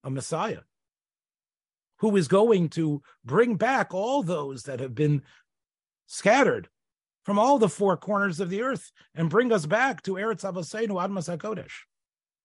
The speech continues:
Also, is there other groups that are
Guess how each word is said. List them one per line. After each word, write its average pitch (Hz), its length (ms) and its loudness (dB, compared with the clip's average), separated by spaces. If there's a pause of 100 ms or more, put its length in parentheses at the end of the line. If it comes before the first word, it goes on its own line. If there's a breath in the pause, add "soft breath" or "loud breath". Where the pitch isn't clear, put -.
(3500)
Also, 143 480 0
is 175 140 2
there 185 360 2
other 240 280 6
groups 143 520 0
that 127 160 -4
are 117 320 -4